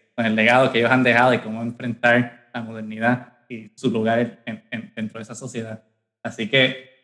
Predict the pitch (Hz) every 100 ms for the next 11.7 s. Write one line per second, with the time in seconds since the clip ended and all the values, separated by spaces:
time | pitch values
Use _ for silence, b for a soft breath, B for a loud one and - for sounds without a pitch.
0 | _ _ _ _ - 131 135 147 147 131
1 | 135 127 135 139 143 143 139 135 131 131
2 | 131 120 120 131 139 120 123 123 120 113
3 | 117 123 - - 135 151 160 156 156 151
4 | 156 151 151 160 156 147 123 123 117 135
5 | - _ - 131 120 120 - _ - 156
6 | 113 - - _ _ _ _ _ _ _
7 | _ - 143 143 135 131 151 151 147 147
8 | 135 123 120 - 127 113 104 _ _ 120
9 | 107 123 120 113 127 131 131 127 113 123
10 | 120 113 120 - 127 123 123 117 123 131
11 | 127 131 117 110 107 110 -